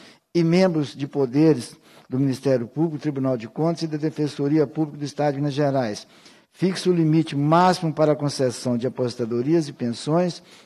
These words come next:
de que trata o artigo quarenta da Constituição da República. Autoriza a criação de entidade fechada de previdência complementar na forma de fundação e dá outras providências. Autor, governador Rom-, Romeu Zema Neto.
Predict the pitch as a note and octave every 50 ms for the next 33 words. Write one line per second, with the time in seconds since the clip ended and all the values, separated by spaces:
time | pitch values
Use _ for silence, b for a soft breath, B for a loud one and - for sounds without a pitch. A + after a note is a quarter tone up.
0 | b - - D#3 E3+ F3 D#3+ - D#3 D#3 D#3 D#3 D#3 D#3+ D#3 D3 C#3+ C#3+ - D3+
1 | D3 - C#3+ C#3+ C#3+ D3 D#3+ D#3+ D3 D#3 - D#3 D3+ C3+ - C#3+ D3 C#3+ C#3 C#3
2 | C3+ B2+ - C3+ B2 F#2+ E2+ - - - b b b b b b b - G#2 A2
3 | - C#3 C#3 D#3 F3+ D#3+ E3+ D#3+ E3+ D#3+ D3+ C#3+ B2+ - D3 C#3 B2+ C3 - C3+
4 | B2 B2 B2 A#2+ - - A#2 A2+ - - A#2+ A2 A2+ A2 A2+ A2 A#2 A#2+ A#2 B2
5 | G#2+ A#2 A#2 G#2+ - B2 A#2+ C3 C3+ C#3+ D3 D3 C#3+ - D3+ D3+ D#3 D3+ B B
6 | B B B B B B _ - C#3 D#3 D#3 C#3+ - - D3 D3+ D3+ D3+ C#3+ C3
7 | C3+ C#3+ A#2 - F3+ G3+ F#3+ F3+ E3 D#3 - - - C#3 C3 C3 C#3 C3+ b b
8 | b b b b - C#3+ C#3 D#3 D3+ C3+ C3+ C#3 C#3+ C#3 D3 C#3+ C3 - C3 C#3
9 | C3 B2+ C3+ A#2+ B2 A#2+ G#2 F#2+ F#2 - - - b b b b b b b b
10 | b - A#2+ B2 B2+ A#2+ - E3 E3+ F3+ E3+ E3 D3 D#3+ D#3 D3 C3+ C3 B2 C3+
11 | B2+ A#2 B2 C#3+ C3+ B2+ A#2 A2+ A2 F#2+ - - B2 C3 C3+ C3+ D3 D3+ D3+ C#3+
12 | A2 A2+ B2 B2+ C3+ D3 D3 D3 D#3 D#3+ E3+ E3+ E3 -